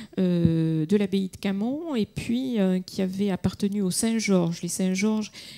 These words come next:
étaient, euh, euh,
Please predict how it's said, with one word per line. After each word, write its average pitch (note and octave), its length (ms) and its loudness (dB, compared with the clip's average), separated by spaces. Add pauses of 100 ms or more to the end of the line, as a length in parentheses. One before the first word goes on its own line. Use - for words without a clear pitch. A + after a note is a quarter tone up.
étaient, G#3+ 420 -2 (380)
euh, E3+ 1040 0 (500)
euh, E3+ 240 2